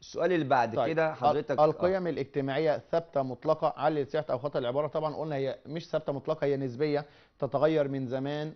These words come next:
Speaker 2: لآخر
Speaker 1: لا.
Speaker 2: طبعًا، ولكن لازم تبقى عملية قلنا مدروسة ونعرف اتجاهها ونوعية القيم الجديدة، طبعًا في المقدمة بتاعت أساليب مواجهة القيم.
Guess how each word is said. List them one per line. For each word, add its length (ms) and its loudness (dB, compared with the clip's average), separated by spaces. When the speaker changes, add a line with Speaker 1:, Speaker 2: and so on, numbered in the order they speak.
Speaker 2:
لآخر 500 -2
Speaker 1:
لا. 80 -10
Speaker 2:
طبعًا، 280 0
ولكن 320 -2
لازم 220 -4
تبقى 200 -6
عملية 220 -4
قلنا 180 -4
مدروسة 460 -4
ونعرف 320 -4
اتجاهها 420 -4
ونوعية 420 -2
القيم 280 -2
الجديدة، 380 -4
طبعًا 240 2
في 100 -8
المقدمة 500 -4
بتاعت 320 -4
أساليب 400 -4
مواجهة 340 -4
القيم. 340 -6